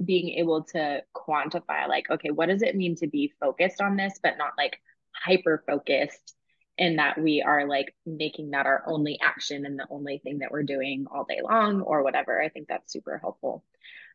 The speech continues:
Okay, so last thing I want to hear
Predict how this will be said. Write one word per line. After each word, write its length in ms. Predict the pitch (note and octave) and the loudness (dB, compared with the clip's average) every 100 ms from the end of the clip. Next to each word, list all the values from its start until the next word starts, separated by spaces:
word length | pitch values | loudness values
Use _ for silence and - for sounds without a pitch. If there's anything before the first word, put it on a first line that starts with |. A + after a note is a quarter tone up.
| - | 0
Okay, 340 | G3+ G3+ - - - | 2 2 -2 -14 2
so 680 | A#3 G#3+ E3+ D#3 D#3 F3 - _ _ _ _ _ - | 6 8 6 4 2 -2 -12 _ _ _ _ _ -2
last 340 | F#3 G#3+ A#3 | 0 0 -2
thing 200 | C#4+ D4 | 0 2
I 60 | A#3+ | 2
want 300 | G#3 G3 G3 | 2 -2 -6
to 180 | - F#3+ | -4 -2
hear 260 | - F3 | 2 2